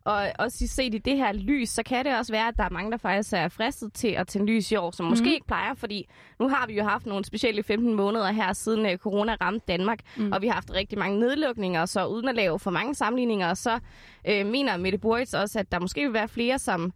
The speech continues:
Speaker 1: vil få en mere nutidig betydning af den her dag også. Nu kan vi også sige, nu er der også, øh, endnu mere befrielse i forhold til genåbning og så videre,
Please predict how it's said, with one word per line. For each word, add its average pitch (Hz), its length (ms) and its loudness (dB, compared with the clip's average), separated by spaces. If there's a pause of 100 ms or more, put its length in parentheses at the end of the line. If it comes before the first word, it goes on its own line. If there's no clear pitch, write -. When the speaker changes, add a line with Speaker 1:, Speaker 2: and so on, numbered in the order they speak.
(260)
Speaker 1:
vil 202 100 2
få 233 140 2
en 202 200 0
mere 208 220 2
nutidig 233 480 0
betydning 208 360 0
af 180 60 -2
den 202 120 0
her 202 100 2
dag 190 300 0
også. 185 220 -2
Nu 220 80 2
kan 214 140 0
vi 160 80 2
også - 160 0
sige, 262 160 2
nu 220 60 2
er 208 40 0
der 190 140 2
også, 196 180 -2
øh, 175 140 0
endnu 269 140 2
mere 202 120 2
befrielse 196 420 -2
i - 20 0
forhold 180 200 0
til 175 120 -6
genåbning 220 500 0
og 185 60 0
så 214 100 -4
videre, 240 320 0